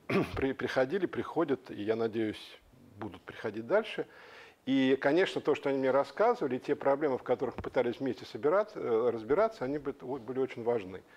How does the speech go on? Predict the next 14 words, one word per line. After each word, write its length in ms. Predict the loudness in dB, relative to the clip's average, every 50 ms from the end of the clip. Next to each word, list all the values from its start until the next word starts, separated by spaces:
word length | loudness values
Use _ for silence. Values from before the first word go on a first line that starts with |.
| -20 -20 -20 -20 -20 -18 -18 -20 -20 -10 0
Дальше 400 | 4 6 6 6 4 4 4 4
я, 340 | 6 8 8 8 8 6 4 2 -4 -8 -10 -12 -10 -4
э, 300 | 0 2 4 4 4 2 0 -4 -16 -20 -12
я 240 | -4 2 4 6 6
обнародовал 720 | 6 4 4 2 4 4 4 4 4 4 4 4 4 2
эту 180 | 2 0 -2
систему, 400 | -6 -6 -10 -6 0 2 2 2
у 40 | 2
меня 160 | 2 0 0
есть 140 | -2 -2 -4
три 120 | -6 -6
книжки 400 | -6 -4 -4 -4 -4 -4 -8 -12
по 120 | -6 -6 -6
психофилософии. 800 | -6 -8 -16 -14 -10 -4 -2 -2 -2 -4 -6 -10 -8 -8 -10 -10